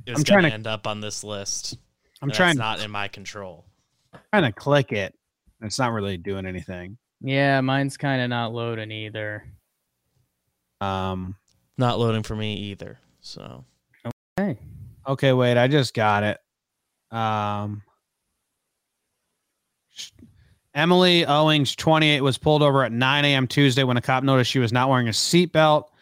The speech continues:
Speaker 2: She didn't have her insurance or any identification except for a medical marijuana card, but the officer ran her information and determined that her driver's license had been revoked.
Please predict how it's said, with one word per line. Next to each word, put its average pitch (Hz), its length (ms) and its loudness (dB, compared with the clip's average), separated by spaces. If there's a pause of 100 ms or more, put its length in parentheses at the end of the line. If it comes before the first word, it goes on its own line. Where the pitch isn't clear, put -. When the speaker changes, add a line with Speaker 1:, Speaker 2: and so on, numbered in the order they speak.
(240)
Speaker 2:
She - 140 -6
didn't 156 200 4
have 151 140 4
her 151 120 4
insurance 139 480 2
or 131 40 6
any 127 140 4
identification 123 680 0
except 117 300 -2
for 113 100 -2
a 104 40 -2
medical 127 340 2
marijuana 113 480 2
card, 135 320 2
but 117 200 0
the 113 100 -2
officer 123 460 2
ran 120 240 2
her 120 120 2
information 120 560 0
and 120 120 0
determined 117 300 0
that 104 80 0
her 110 60 -2
driver's 113 400 0
license 113 300 0
had 104 140 -4
been 101 160 -4
revoked. 113 520 0